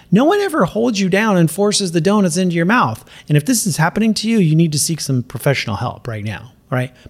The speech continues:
But I really doubt that that is the case, right? No one is making you eat the donuts. You make your own decisions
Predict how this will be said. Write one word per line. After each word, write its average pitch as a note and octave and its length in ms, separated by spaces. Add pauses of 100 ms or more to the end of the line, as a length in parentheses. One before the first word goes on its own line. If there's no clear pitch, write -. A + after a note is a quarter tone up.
But C#3+ 100
I C3+ 220
really E3+ 320
doubt C#3 400
that A#2 120
that A#2+ 200
is A2 80
the A#2 80
case, - 380
right? C3+ 280 (480)
No D3+ 120
one B3 100
is G3 180
making D3 560
you B2+ 400 (220)
eat D3+ 160
the - 80
donuts. D3 500 (720)
You D#3+ 140
make A#3+ 180
your F#3+ 120
own F#3+ 100
decisions D#3 640